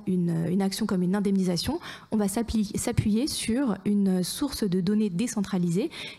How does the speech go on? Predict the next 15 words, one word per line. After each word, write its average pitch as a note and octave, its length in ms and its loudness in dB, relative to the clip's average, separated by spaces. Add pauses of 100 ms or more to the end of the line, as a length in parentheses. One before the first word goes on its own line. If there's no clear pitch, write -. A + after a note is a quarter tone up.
qui - 120 -4
va G#3+ 120 2
fournir A3 340 0
une G3 140 2
information G#3+ 560 0
qu'on G3+ 100 -2
considère F3+ 640 -4
fiable A3 520 -2 (500)
et G#3+ 100 0
qui G#3 200 -4
est F#3 40 0
appelée F3+ 300 -2
justement G3+ 520 -2
un G#3+ 140 0
oracle. E3+ 380 -2